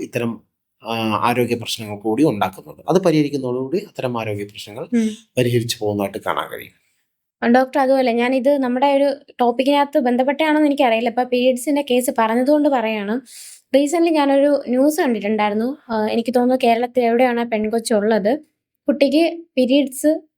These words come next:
Speaker 2: നിക്കുന്നില്ല. അതായത് മന്ത്ലി വരുന്നൊരു കാര്യം എല്ലാ ദി-, ദിവസവും ഉണ്ട്.
Speaker 1: എല്ലാ ദിവസവും.
Speaker 2: ആ, ഒരു, അത് അപൂർവമായിട്ടുള്ളൊരു കേസായിട്ടാണ് അത് വന്നിട്ടുള്ളത്. ഞാൻ ആ ഒരു ന്യൂസ്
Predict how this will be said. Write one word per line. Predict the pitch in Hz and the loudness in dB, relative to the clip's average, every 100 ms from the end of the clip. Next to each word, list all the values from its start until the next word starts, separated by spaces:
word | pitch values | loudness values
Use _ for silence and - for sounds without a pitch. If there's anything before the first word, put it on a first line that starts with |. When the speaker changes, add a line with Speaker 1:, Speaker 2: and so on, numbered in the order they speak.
| - | -4
Speaker 2:
നിക്കുന്നില്ല. | 240 233 311 233 185 185 | -2 2 2 2 -4 -8
അതായത് | 208 233 | -2 2
മന്ത്ലി | 269 233 233 269 | 2 2 2 4
വരുന്നൊരു | 330 269 262 269 | 4 2 2 0
കാര്യം | 254 226 226 269 277 _ - | 2 0 -2 -4 -10 _ -2
എല്ലാ | 214 226 226 | 2 2 2
ദി-, | 233 226 - | 0 -2 -2
ദിവസവും | 214 196 214 - 240 226 | -2 0 -2 2 2 2
ഉണ്ട്. | 185 175 - _ - | -2 -6 -12 _ -4
Speaker 1:
എല്ലാ | 101 | -4
ദിവസവും. | - - - | -4 -6 0
Speaker 2:
ആ, | 262 233 | 2 2
ഒരു, | 285 311 - 277 | 0 -2 0 2
അത് | 277 | 4
അപൂർവമായിട്ടുള്ളൊരു | 294 240 269 294 302 285 285 285 294 277 | 2 2 0 2 0 0 -2 -2 0 2
കേസായിട്ടാണ് | 262 277 277 262 254 240 | 0 0 -2 -2 -2 0
അത് | 247 240 320 - | 0 0 0 -2
വന്നിട്ടുള്ളത്. | 254 262 277 214 208 214 | 0 2 0 -2 -2 0
ഞാൻ | 214 | 2
ആ | 214 | 2
ഒരു | 214 214 | 0 0
ന്യൂസ് | 214 208 233 233 | 0 2 0 0